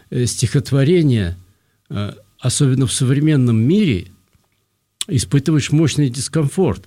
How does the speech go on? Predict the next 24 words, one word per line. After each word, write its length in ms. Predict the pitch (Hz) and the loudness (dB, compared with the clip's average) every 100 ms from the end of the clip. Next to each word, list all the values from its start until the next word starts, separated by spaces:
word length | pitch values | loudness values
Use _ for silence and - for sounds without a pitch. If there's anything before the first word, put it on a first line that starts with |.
| - | -14
потому 340 | 107 110 135 | -6 -2 -2
что 260 | - 120 104 - _ | -2 -6 -8 -10 _
целый 260 | - 190 147 | 0 2 2
день 200 | 143 165 | 2 0
ты 80 | |
куда-то 260 | - 117 147 | -2 -2 -2
бежишь, 580 | 123 127 113 107 - - _ _ _ _ _ | -2 -2 0 -2 -4 -16 _ _ _ _ _
целый 300 | - 160 185 | -2 2 2
день 240 | 98 160 151 | 2 0 0
ты 100 | 101 | -2
занимаешься 580 | 95 117 135 127 - - _ | 0 2 2 0 -4 -10 _
делом. 800 | 101 87 87 98 113 123 92 82 - - 160 160 - - _ _ _ 127 | -6 -6 -2 0 2 2 0 -4 -8 -6 -6 -6 -18 -20 _ _ _ -2
А 100 | 107 | -2
тут 240 | - 147 | 0 -2
тебе 240 | - 156 156 | 0 0 2
говорят: 480 | 143 156 160 131 - | 2 2 2 0 0
«Ну-ка 240 | 160 170 | -2 0
вот 180 | 156 127 | 0 0
давай 380 | 151 165 117 90 | 0 2 2 0
вот 240 | 107 107 | -2 -2
это 240 | 98 - | -4 -4
вот, 220 | 87 87 - | -6 -6 -8
стишки 440 | - 156 - 160 | -4 -4 0 -2
почитай». 760 | - - - - 196 156 73 | 0 -4 -4 -4 0 0 -2